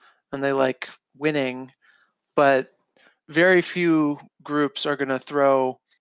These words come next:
sixty or eighty or however many billions of isk at a flagship and risk losing it for a skin that's gonna end up on the market for three bill or whatever. But the prize ships, people will, will really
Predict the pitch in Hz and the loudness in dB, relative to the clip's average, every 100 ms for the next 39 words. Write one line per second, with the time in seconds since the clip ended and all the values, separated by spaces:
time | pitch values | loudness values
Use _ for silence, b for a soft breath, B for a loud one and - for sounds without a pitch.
0 | - - 156 - 151 139 135 - 135 131 | -6 -2 -2 -2 -4 -2 -4 -4 -4 -2
1 | 131 139 135 131 131 131 139 135 131 127 | -2 -2 -2 -2 -4 -2 -2 -2 -2 -4
2 | 127 139 135 135 135 131 131 127 135 139 | 0 0 2 0 -4 -6 -8 -4 -2 -2
3 | 139 131 131 131 - - 131 127 - 135 | -4 -6 -4 -4 -4 -6 -6 -4 -2 0
4 | 135 131 135 127 - _ _ _ _ _ | 0 -2 -2 -4 -4 _ _ _ _ _
5 | _ _ 143 131 131 135 - 156 139 139 | _ _ -10 -4 -2 0 -2 -4 -4 -4
6 | 135 131 127 123 - _ _ _ - - | -4 -4 -2 -4 -6 _ _ _ -20 -8
7 | - 139 131 127 - - 156 143 135 131 | 0 2 2 0 0 0 2 2 -2 -4
8 | - 135 131 131 127 135 131 131 123 - | -4 -2 -2 -2 -2 -4 -4 -4 -4 -4
9 | 139 - 127 123 _ - 131 123 127 123 | -8 -6 -6 -6 _ -10 -8 -6 -4 -4
10 | 123 - 147 - - 151 - _ _ _ | -4 -6 -4 -4 -6 -10 -14 _ _ _
11 | _ _ _ _ 139 - - 180 185 185 | _ _ _ _ -8 -6 -2 2 4 2
12 | - 135 - - - _ _ - 156 147 | 0 0 -2 -6 -8 _ _ -8 -6 -4
13 | 135 135 131 _ _ _ 143 135 131 127 | -6 -4 -6 _ _ _ -6 -4 -4 -2
14 | 139 135 131 127 123 | 0 2 2 -2 -4